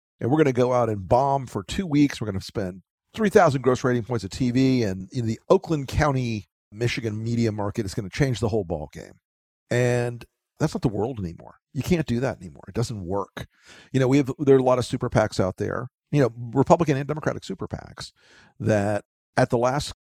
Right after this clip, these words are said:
you know, couple weeks of the campaign dumped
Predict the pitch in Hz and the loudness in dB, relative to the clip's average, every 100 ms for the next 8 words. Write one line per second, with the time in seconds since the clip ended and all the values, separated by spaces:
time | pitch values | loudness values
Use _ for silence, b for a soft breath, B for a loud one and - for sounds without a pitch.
0 | _ 139 110 - 131 123 - 120 - 107 | _ -10 -4 -2 -2 -2 -4 -6 -4 -4
1 | 98 107 113 165 - _ _ _ _ - | -2 -4 -4 -8 -14 _ _ _ _ 2
2 | 123 120 - - | 4 4 -4 -14